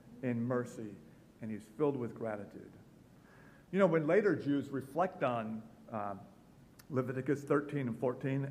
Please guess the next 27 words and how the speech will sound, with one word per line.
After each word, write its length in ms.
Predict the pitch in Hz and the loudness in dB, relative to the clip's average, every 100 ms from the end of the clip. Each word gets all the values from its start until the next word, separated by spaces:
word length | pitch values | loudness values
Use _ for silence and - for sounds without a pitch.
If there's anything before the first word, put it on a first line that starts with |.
| 135 | -6
and 260 | 139 135 131 | -6 -4 -2
the 100 | 135 | -2
restoration 600 | 120 143 - 135 135 131 | 0 0 -2 -2 -2 -4
of 100 | 110 | -4
lepers, 380 | 123 131 139 139 | -2 0 -2 0
they 160 | 143 | 2
often 320 | 160 208 190 | 4 2 0
express 400 | 147 - - 226 | -4 -2 -2 0
it 60 | 196 | -2
in 80 | 127 | -4
terms 180 | 156 139 | -4 -4
of 80 | 139 | -4
gratitude. 460 | 170 277 170 - - - - - - | -4 -4 -8 -12 -16 -20 -20 -20 -4
Uh, 180 | 135 139 | 0 2
so 260 | 139 190 160 | 6 6 6
Josephus 600 | 135 214 214 262 220 160 | 6 4 4 0 0 0
writes 220 | 165 - | 0 2
this, 260 | 180 117 - - - - - - - | 0 0 -6 -16 -18 -20 -20 -6 4
But 120 | 190 | 6
if 200 | 190 - | 6 6
by, 220 | 185 170 - | 4 4 0
if 200 | - 175 - | 0 0 2
any, 380 | 233 262 160 196 | 2 4 4 2
by 280 | 226 - 165 | 0 4 4
supplication 640 | - 269 277 - 196 185 | 6 2 4 4 4 4
to 60 | 170 | 2
God, 340 | 135 147 151 | 8 8 8